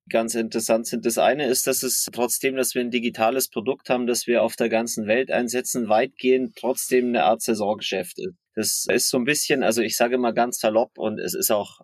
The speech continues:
wirklich ein bisschen plakativ, wer im, im August oder wer im Sommer kein Sixpack hat, der bekommt es dieses Jahr auch nicht mehr. Also das spiegelt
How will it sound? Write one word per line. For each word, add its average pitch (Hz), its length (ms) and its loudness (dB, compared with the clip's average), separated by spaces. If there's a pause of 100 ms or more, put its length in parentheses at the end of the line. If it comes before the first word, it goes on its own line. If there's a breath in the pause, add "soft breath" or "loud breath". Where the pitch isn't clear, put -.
wirklich 98 480 -6 (100)
ein 101 80 -12
bisschen 117 300 -2
plakativ, 113 600 -2 (120)
wer 120 200 2
im, 120 380 -6 (140)
im 120 160 -2
August - 560 0
oder 113 220 2
wer 120 100 2
im 113 140 0
Sommer 127 280 2
kein 117 220 -4
Sixpack 127 400 -4
hat, 120 180 -2
der 113 60 2
bekommt 110 380 -4
es 107 100 -4
dieses 98 300 -4
Jahr 95 160 2
auch - 160 -4
nicht 87 180 -12
mehr. 85 160 -8 (380)
Also 196 180 -2
das - 120 2
spiegelt - 340 -6